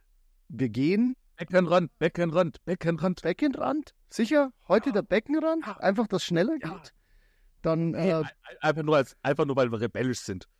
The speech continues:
Speaker 1: Okay. Heute scheißen wir mal auf Regeln. Heute scheißen wir mal auf Regeln. Wir haben gerade eben noch gegessen und jetzt, fünf Minuten später, stehen wir am Beckenrand. Und auch wenn der Bademe-, der imaginäre Bademeister schon rüberschielt mit seiner Taucherbrühen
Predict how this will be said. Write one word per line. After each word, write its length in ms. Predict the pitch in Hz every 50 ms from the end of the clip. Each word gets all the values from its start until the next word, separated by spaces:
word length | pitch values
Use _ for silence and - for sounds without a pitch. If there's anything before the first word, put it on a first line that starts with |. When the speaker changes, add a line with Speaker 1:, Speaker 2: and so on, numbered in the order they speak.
| _ _
Speaker 1:
Okay. 420 | - 165 - - 170 151 127 107 - _ _ _ _ _ _ -
Heute 220 | 208 196 - 160
scheißen 400 | - - 180 180 202 - - 156
wir 80 | 160 170
mal 160 | 160 165 151
auf 200 | 147 143 120 143
Regeln. 540 | 147 165 170 175 151 147 127 104 107 117 107 - -
Heute 440 | 156 156 175 165 - 170 151 143
scheißen 360 | 131 - - 156 165 156 175 170
wir 160 | 156 147 139
mal 240 | 131 143 143 147 143
auf 140 | 110 - -
Regeln. 420 | 139 139 143 127 131 120 117 117
Wir 120 | 131 147 151
haben 140 | 180 190
gerade 260 | 165 170 170 185 175 185
eben 160 | 180 165 170
noch 180 | 165 156 -
gegessen 380 | - 170 180 175 - 196 175 175
und 160 | 165 156 143
jetzt, 320 | 135 147 151 - - - - _ _ _ _ _
fünf 240 | - - 185 170 -
Minuten 280 | 175 170 165 165 - 160
später, 560 | - - - 160 165 165 - 170 156 151 131 _
stehen 280 | - - - 165 175 175
wir 100 | 160 151
am 140 | 151 143 120
Beckenrand. 580 | - 151 - 151 147 139 135 135 131 135 - - _ _ _ _ _
Und 380 | - 147 147 143 120 - - -
auch 280 | - 151 190 202 - 160
wenn 220 | 196 180 185 165
der 280 | 180 165 160 160 156 147
Bademe-, 680 | 123 - 151 143 160 156 156 143 151 156 160 151 147 147
der 180 | 139 156 143
imaginäre 640 | 151 170 185 165 151 151 147 143 139 143 143 135 135
Bademeister 640 | - 135 135 143 147 135 135 135 139 127 - 143
schon 160 | 131 - 147 139
rüberschielt 640 | 139 165 151 156 143 - - 156 156 156 - -
mit 140 | 143 135 -
seiner 220 | - 143 135 139 135
Taucherbrühen 600 | 143 131 139 139 147 135 - 135 135 135 135